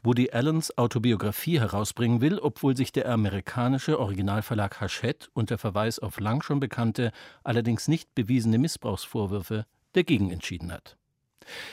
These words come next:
Edo Rehns schafft es nicht ganz aus dem einen Diskurs in den anderen, da fallen sie halt irgendwie zusammen. "Offenbar fürchtet man", schreibt er, "mit dem Missbrauchsvirus eines Mannes angesteckt zu werden, dem bisher nichts nachgewiesen wurde.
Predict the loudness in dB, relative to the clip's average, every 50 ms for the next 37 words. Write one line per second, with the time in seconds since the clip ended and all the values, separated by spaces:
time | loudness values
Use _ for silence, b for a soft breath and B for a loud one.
0 | B B B 4 6 6 6 6 4 2 2 0 -4 -10 -10 -6 -2 0 0 0
1 | 0 -2 0 2 2 0 0 -2 -2 0 2 4 4 2 0 -2 -4 -4 -4 -2
2 | -2 -2 0 0 0 0 2 0 -2 -2 -2 0 0 0 2 2 2 4 4 2
3 | 2 2 2 2 4 4 6 6 4 4 B B B B B B B B -4 -4
4 | -2 0 0 0 0 0 0 -2 -2 -4 -6 -6 -6 -6 -6 -6 -6 -4 -4 -4
5 | -2 -4 -4 -6 -8 -10 -12 _ _ _ _ B B B B B B B B B
6 | B B B 2 4 6 6 6 6 6 4 4 2 2 0 0 2 2 2 2
7 | 2 0 0 0 2 2 2 2 2 0 B B B B B 0 2 4 4 2
8 | 2 0 -2 _ 2 2 2 0 -2 0 0 0 0 0 0 2 2 4 4 2
9 | 0 0 -2 -2 0 0 0 2 2 4 4 4 2 2 0 0 0 0 -2 -2
10 | -4 -4 -6 -6 -6 -4 -4 0 0 0 2 4 2 2 2 B B B B B
11 | B 2 2 2 2 0 0 0 0 0 0 _ 2 2 2 0 -4 -4 0 2
12 | 2 2 0 -2 -6 -6 -4 -4 -4 -4 -6 -6 -6 -8 -8 -10 -12